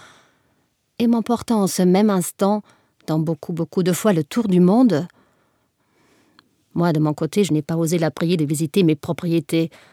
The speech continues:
dans l'état de pauvreté où elles sont de quasi-inexistence. Bien, d'autre part, promptement harassée donc de tant de voyages où je ne comprends rien, et qui ne furent qu'un parfum, je me sauve d'elle,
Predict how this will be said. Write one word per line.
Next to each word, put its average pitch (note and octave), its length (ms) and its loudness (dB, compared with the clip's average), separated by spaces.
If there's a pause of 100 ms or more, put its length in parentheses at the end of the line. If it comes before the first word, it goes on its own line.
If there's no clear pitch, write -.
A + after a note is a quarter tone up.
(580)
dans D#3 80 -4
l'état D#3 260 0
de D3+ 100 -2
pauvreté D#3+ 640 0
où D#3 80 2
elles C#3+ 160 -4
sont F#3 240 2
de D3 80 -2
quasi-inexistence. E3+ 1400 -2 (1500)
Bien, F#3+ 420 2 (300)
d'autre G3+ 380 0
part, C#4+ 380 0 (380)
promptement G3+ 540 2
harassée E3 420 -4
donc E3+ 240 0
de D#3 80 -2
tant A3+ 260 2
de F3+ 80 2
voyages D#3+ 460 2
où E3+ 60 -2
je D3 100 -2
ne D3+ 80 2
comprends F3+ 380 0
rien, E3+ 340 2 (720)
et E3 60 -14
qui - 160 -2
ne E3+ 100 2
furent F3+ 220 -4
qu'un D#3 160 -2
parfum, A3+ 560 -2 (840)
je G#3+ 100 4
me A#3 140 6
sauve F3 280 0
d'elle, D#3 300 -4